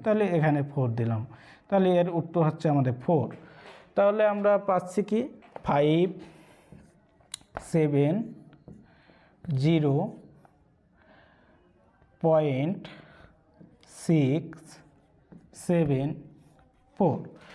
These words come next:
আমরা খুব সুন্দরভাবে এই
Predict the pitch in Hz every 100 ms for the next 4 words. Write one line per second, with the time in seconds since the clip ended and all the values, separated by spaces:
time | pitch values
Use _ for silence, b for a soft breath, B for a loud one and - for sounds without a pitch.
0 | B B B 180 175 175 180 254 - -
1 | 202 196 220 190 165 120 110 - - b
2 | b b b b b _ - 233